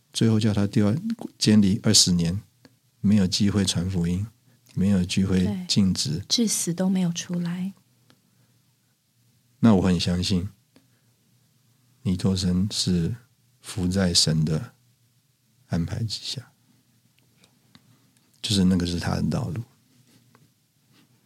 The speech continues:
Speaker 1: 那所以，就着我来说，可能到了三十七八岁，我就有一个领会了，主量给我的是什么道路。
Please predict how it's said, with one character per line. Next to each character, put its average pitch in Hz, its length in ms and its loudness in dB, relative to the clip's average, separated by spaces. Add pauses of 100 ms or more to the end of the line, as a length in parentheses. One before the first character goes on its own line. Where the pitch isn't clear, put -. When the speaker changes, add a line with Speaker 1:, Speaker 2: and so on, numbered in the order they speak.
(480)
Speaker 1:
那 127 100 6
所 123 160 6
以， 101 260 6 (840)
就 - 120 2
着 110 140 6
我 87 100 4
来 85 160 2
说， 95 300 0
可 - 160 -2
能 92 180 6
到 107 180 4
了 95 100 4
三 92 220 0
十 92 120 -4
七 - 180 -4
八 92 200 -4
岁， 95 320 -6 (480)
我 90 120 -2
就 104 140 4
有 95 60 6
一 87 40 2
个 92 100 0
领 110 220 0
会 92 260 -2
了， - 180 -12 (1700)
主 90 180 0
量 90 180 2
给 92 140 0
我 87 100 -2
的 101 120 -6
是 107 100 -6
什 - 160 -2
么 117 100 -4
道 110 260 -4
路。 117 140 -4